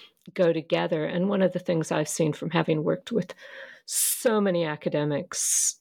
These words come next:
around the world in so many situations over the years is, uh, you know, I hear the same stories again and again and again. And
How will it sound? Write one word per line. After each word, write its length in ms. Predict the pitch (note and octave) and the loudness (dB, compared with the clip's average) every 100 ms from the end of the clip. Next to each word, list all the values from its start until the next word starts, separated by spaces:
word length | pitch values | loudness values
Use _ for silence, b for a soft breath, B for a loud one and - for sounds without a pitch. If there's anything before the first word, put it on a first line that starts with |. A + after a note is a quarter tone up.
| - | 2
around 560 | F3 D#3+ D#3+ F3 E3+ E3 | 2 2 0 2 2 0
the 80 | |
world 420 | D#3 D#3 D3+ D3 - | 0 0 0 -2 -2
in 160 | E3+ D#3 | -4 -4
so 260 | - F3+ | 0 0
many 200 | D#3+ D#3 | 2 0
situations 960 | D#3+ E3+ E3 - D3+ D#3 - D#3 D3+ - | -2 -4 -2 0 0 0 0 -2 -2 -2
over 240 | - D3+ D3 | 0 2 2
the 120 | D3+ | -2
years 580 | D3+ D3+ D3+ F3 - - B B B B B - | 0 0 0 -2 -6 -10 B B B B B -2
is, 420 | F3+ D#3+ D#3 - - | 0 0 -2 -8 -6
uh, 60 | - - | -4 -2
you 80 | A3 | 0
know, 100 | F#3 | 0
I 80 | F3 | 0
hear 220 | G#3+ F#3 | 2 2
the 80 | F3+ | 2
same 340 | - D#3+ D3+ | 2 2 2
stories 680 | - - D#3+ D3+ D#3 D3+ - | -4 -4 0 2 2 0 -2
again 520 | F#3+ - - D#3 D#3 D#3 | -4 -2 2 2 2 2
and 140 | D#3 | 0
again 380 | D3+ D#3 D3+ D3 | 2 2 2 2
and 140 | D3 | 0
again. 380 | D3+ D#3+ D3+ D3+ | 2 2 2 0
And 280 | - F3 | 0 0